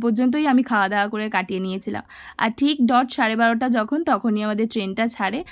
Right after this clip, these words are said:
আর সঙ্গে সঙ্গে শুরু হয়ে যায় অঝোরে বৃষ্টি। তো এক প্রকার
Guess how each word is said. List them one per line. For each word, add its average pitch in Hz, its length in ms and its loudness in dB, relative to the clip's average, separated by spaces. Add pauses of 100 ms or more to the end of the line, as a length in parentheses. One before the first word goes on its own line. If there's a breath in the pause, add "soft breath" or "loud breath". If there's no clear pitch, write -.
(280 loud breath)
আর 226 80 0 (100)
সঙ্গে 254 340 2
সঙ্গে 269 300 2
শুরু 226 160 2 (100)
হয়ে 214 220 0
যায় 285 140 0 (180)
অঝোরে 233 340 2 (100)
বৃষ্টি। - 340 -6 (380 soft breath)
তো - 40 -4 (160)
এক 254 60 0 (100)
প্রকার 269 280 2